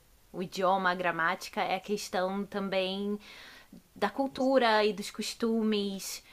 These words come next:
É, o que que, o que que vocês fazem nesse sentido pra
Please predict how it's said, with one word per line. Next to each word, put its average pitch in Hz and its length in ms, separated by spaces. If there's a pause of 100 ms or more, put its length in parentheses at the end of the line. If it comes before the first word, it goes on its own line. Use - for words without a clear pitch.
(220)
É, 180 800
o 202 60
que - 160
que, - 280
o 220 60
que 240 140
que 233 80
vocês 254 320
fazem 214 600
nesse 196 400
sentido 185 880 (400)
pra 175 520